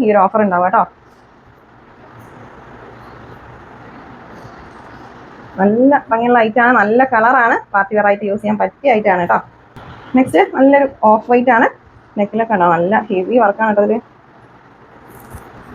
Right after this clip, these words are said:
നിങ്ങൾക്ക് ഇഷ്ടപ്പെട്ടതിന്റെ സ്ക്രീൻഷോട്ട് എടുത്തിട്ട് സ്ക്രീനിൽ കാണുന്ന WhatsApp നമ്പറിലാണ് മെസ്സേജ് അയക്കേണ്ടത്. ടോപ്പിന്റെ എൻഡിലത്തെ ഡിസൈൻ.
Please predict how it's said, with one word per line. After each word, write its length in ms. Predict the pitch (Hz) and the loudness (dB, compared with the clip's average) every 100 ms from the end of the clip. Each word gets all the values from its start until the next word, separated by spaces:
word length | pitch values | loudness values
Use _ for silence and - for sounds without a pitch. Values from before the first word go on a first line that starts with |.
| 120 - 117 110 - - - - - - - - - - - - - - - | -20 -20 -16 -14 -14 -18 -20 -20 -20 -20 -20 -20 -20 -20 -20 -20 -20 -20 -2
നിങ്ങൾക്ക് 240 | 233 220 254 | 0 2 0
ഇഷ്ടപ്പെട്ടതിന്റെ 420 | 233 247 247 277 | 0 2 2 2
സ്ക്രീൻഷോട്ട് 400 | - 247 269 247 | 0 0 2 0
എടുത്തിട്ട് 240 | 247 247 466 - - - | 0 0 -2 -4 -20 -6
സ്ക്രീനിൽ 300 | 233 240 254 | -2 0 2
കാണുന്ന 180 | 247 262 262 | 2 4 2
WhatsApp 240 | 220 226 | 0 -4
നമ്പറിലാണ് 320 | 240 240 226 415 233 | -2 0 0 -2 -6
മെസ്സേജ് 260 | 202 208 190 | -8 -2 -2
അയക്കേണ്ടത്. 340 | 180 175 240 427 - - - _ _ - - - - - - - - - - - - - - - - - - - - - - | -2 -2 -2 -4 -14 -20 -20 _ _ -20 -20 -20 -20 -20 -20 -20 -20 -20 -20 -20 -20 -20 -20 -20 -20 -20 -20 -20 -20 -20 -6
ടോപ്പിന്റെ 280 | 208 202 214 | -4 0 2
എൻഡിലത്തെ 260 | 208 208 202 | 2 0 -2
ഡിസൈൻ. 300 | 208 196 | -2 -4